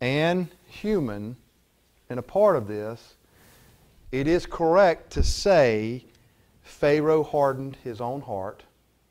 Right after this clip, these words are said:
and it is correct to say that his heart was hardened, and it is correct to say that God hardened his heart.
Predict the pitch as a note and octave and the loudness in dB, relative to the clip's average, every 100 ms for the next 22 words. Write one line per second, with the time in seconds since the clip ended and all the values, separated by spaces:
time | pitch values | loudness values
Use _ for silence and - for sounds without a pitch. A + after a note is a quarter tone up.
0 | _ _ _ _ _ _ _ _ - C3 | _ _ _ _ _ _ _ _ -8 -4
1 | D#3 D#3+ D3+ - D3+ D3+ D#3 - B2 - | -2 -4 -6 -6 -2 -2 -2 -8 -12 -8
2 | C#3+ B2+ A2+ A2 A2+ - A2 G#2 - A#2+ | -6 -4 -4 -6 -12 -12 -10 -10 -8 -6
3 | B2 - - B2 G2 F2+ F#2+ A2 _ _ | -6 -8 -12 -8 -8 -8 -14 -20 _ _
4 | _ _ _ _ _ _ _ _ _ - | _ _ _ _ _ _ _ _ _ -8
5 | A#2+ C#3 C#3+ D3 C#3+ C#3 D#3+ D#3 C3+ - | -6 -4 -6 -8 -6 -4 -4 -6 -12 -10
6 | E3 C#3 A2 A2 - C3 C3+ D#3 D#3 A2 | -6 -6 -6 -8 -14 -14 -10 -8 -8 -8
7 | F2+ E2 E2 G2 - | -12 -12 -18 -16 -16